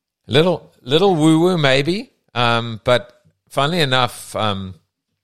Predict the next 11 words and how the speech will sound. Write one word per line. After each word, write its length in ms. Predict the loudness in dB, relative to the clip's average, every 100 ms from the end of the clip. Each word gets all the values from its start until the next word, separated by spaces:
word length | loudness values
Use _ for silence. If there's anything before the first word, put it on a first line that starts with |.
| _ -12 -2
I 100 | -2
actually 340 | -2 -2 -2
had 140 | -2
a, 280 | -2 -4 -6
a 20 |
coaching 420 | -6 -2 -2 -2 -8
session, 580 | -4 -6 -4 -8 -8 -10
uh, 280 | -8 -6 -8
this 280 | -10 -10
week, 340 | -8 -8 -10 -20 _ _ _ _ _ _ -6
and, 720 | -2 -2 -2 -4 -8 -10